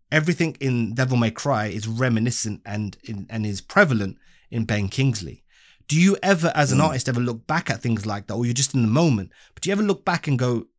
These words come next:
Speaker 1: "This is where it happened for you"? Like, this is where it clicked? Or is it just like you just keep moving and you never kind of reflect on it?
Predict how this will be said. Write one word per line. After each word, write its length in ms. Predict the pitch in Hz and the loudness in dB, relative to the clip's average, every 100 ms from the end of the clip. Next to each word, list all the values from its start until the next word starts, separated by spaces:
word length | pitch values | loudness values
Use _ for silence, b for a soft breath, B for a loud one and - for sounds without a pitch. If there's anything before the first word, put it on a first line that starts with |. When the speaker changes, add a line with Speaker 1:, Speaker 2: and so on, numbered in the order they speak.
| _ | _
Speaker 1:
"This 200 | 127 135 | -2 -2
is 80 | 131 | 0
where 100 | 131 | -2
it 60 | |
happened 380 | - 151 - 113 | -4 -4 -2 -4
for 100 | - | -4
you"? 220 | 92 82 107 b b b | -10 -12 -16 b b b
Like, 100 | - | -8
this 120 | 117 139 | -4 0
is 40 | |
where 200 | 135 120 | 0 0
it 100 | 113 | -2
clicked? 320 | - 127 - - | -4 -4 -6 -4
Or 120 | 117 | -2
is 80 | 117 | 0
it 60 | |
just 180 | 123 127 | 0 0
like 140 | 113 | 0
you 80 | 107 | -2
just 220 | 117 110 | -4 -4
keep 160 | - 139 | -4 -4
moving 340 | 131 127 110 | 0 0 0
and 180 | 110 110 B B | -2 -4 B B
you 80 | - | 0
never 160 | 123 120 | 2 2
kind 180 | 123 120 | 2 2
of 60 | |
reflect 340 | 113 - 104 101 | 0 -2 -6 -6
on 120 | |
it? 80 | 92 | -10